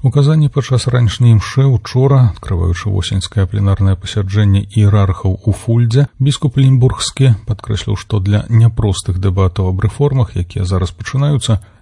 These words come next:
неабходны дух і мужнасць да змен. «Змяніцеся, думайце па-іншаму. Фактычна гэта нашмат больш, чым проста нейкая адаптацыя і працяг дзейнасці», — звярнуўся Бэцэнг.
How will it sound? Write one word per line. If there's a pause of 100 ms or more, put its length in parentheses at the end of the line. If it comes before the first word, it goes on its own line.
неабходны
дух (180)
і
мужнасць
да
змен. (160)
«Змяніцеся,
думайце
па-іншаму. (100)
Фактычна
гэта
нашмат
больш,
чым
проста
нейкая
адаптацыя
і
працяг
дзейнасці», —
звярнуўся
Бэцэнг.